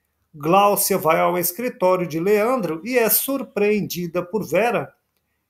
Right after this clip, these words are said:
Gláucia almeja alcançar a liderança na Hold com a ausência de seu pai.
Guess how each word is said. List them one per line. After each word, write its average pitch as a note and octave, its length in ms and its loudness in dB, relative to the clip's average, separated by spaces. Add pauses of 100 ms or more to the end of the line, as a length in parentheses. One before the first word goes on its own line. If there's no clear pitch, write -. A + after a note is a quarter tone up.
(180)
Gláucia C4 500 6
almeja G#3 640 2 (160)
alcançar F3+ 720 2
a F3+ 80 4
liderança F3+ 600 0
na G#3 140 2
Hold E3+ 600 -2
com G3 220 -2
a F#3+ 180 -2
ausência F#3+ 680 2
de E3+ 80 -6
seu - 280 0
pai. A3+ 320 2